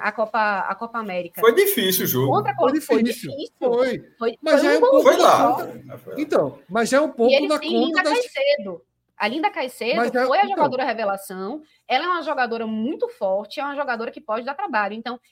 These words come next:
Speaker 1: eu não me surpreenderia caso o Brasil pegasse uma Colômbia numas oitavas de final e perdesse.
Speaker 3: É, mas
Speaker 1: Não é
Speaker 3: aí, Ju,
Speaker 1: impossível.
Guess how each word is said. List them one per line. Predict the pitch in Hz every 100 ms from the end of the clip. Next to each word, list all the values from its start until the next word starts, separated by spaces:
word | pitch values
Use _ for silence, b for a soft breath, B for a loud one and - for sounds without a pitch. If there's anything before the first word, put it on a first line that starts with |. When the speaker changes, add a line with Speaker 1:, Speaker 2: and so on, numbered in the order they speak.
| _
Speaker 1:
eu | - 381
não | 440 427
me |
surpreenderia | 403 349 330 302 226 202 262 311
caso | 302 285 294 302
o | 240
Brasil | 233 220 196
pegasse | 208 233 196 214 311
uma | 285 247
Colômbia | 226 190 196 208 175 160 _ _ -
numas | 233 285
oitavas | 277 254 233 233
de | 208
final | 208 202 170 160
e | 247
perdesse. | 427 494 285 233 - _ _ _ _ _ _ _ _ _ _ _ _ -
Speaker 3:
É, | 226
mas | 180 240
Speaker 1:
Não | 277
é |
Speaker 3:
aí, | 311
Ju, | 330 254
Speaker 1:
impossível. | 185 139 -